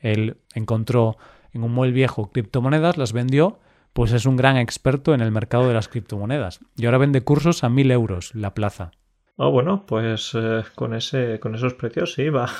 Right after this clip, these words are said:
Speaker 2: va a seguir haciéndose rico. Ya no solo va a tener para un Porsche novecientos once, va a tener para, para varios, ¿no?
Speaker 1: Sí, sí. Yo ya estoy apuntado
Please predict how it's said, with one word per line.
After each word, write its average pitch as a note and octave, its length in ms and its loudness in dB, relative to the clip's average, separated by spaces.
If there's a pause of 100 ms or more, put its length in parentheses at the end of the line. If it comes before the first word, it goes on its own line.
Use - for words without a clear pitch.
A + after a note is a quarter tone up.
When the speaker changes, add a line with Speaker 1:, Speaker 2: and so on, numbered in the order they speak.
(140)
Speaker 2:
va B2 60 2
a B2+ 40 2
seguir C3 280 6
haciéndose A#2+ 460 0
rico. C#3 340 0 (300)
Ya B2 80 2
no C3 100 2
solo C#3 200 2
va B2 100 6
a A#2 40 2
tener A#2 300 -2
para G#2+ 420 -2 (280)
un A#2+ 180 -4
Porsche E3+ 420 2
novecientos A#2 600 -2
once, B2+ 240 -2
va C3 100 2
a - 40 0
tener C#3 280 -4
para, A2+ 300 -2
para G#2+ 380 -6
varios, C3 600 0
¿no? - 140 -12
Speaker 1:
Sí, D#3+ 180 -2 (320)
sí. D#3 200 -6
Yo C#3 220 6
ya G3+ 80 8
estoy F3 200 2
apuntado A#2+ 800 2